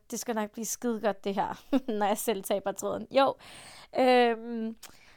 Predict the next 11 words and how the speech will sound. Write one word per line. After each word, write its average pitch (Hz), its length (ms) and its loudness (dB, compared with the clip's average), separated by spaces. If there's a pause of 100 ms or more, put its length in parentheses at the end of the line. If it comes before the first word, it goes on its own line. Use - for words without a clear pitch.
(320)
så - 200 2
da 262 80 6
jeg 247 100 8
begyndte 240 340 2
at - 60 4
arbejde 226 380 6
sådan, 233 480 -4
øh, 214 360 0
også - 520 0
med 208 380 -2
sådan 208 380 -6